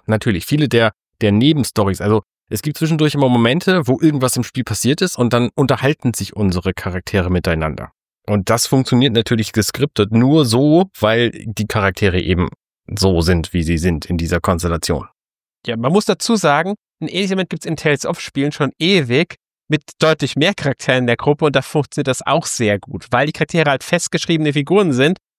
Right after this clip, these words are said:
Speaker 2: Da hast du's dann auch mit sieben Charakteren oder so und bei
Speaker 1: Ja,
Speaker 2: denen
Speaker 1: klar.
Speaker 2: funktioniert's halt trotzdem.
Speaker 1: Es gibt ja auch Octopath
Speaker 2: Aber
Speaker 1: Traveler, wo es eben acht Leute
Speaker 2: Ja.
Speaker 1: gibt, aber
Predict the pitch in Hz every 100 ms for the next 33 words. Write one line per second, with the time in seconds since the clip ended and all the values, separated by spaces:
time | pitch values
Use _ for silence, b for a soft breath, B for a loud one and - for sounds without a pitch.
0 | - 139 - 175 - 175 160 131 170 165
1 | - 151 170 165 - 131 - - 131 127
2 | 120 127 127 - 131 139 107 147 95 139
3 | 131 - - 170 - - 87 85 - 113
4 | - 143 107 101 131 - 143 151 151 143
5 | 120 143 147 123 107 - 117 98 - -
6 | 151 - 87 90 92 120 147 - 104 104
7 | 107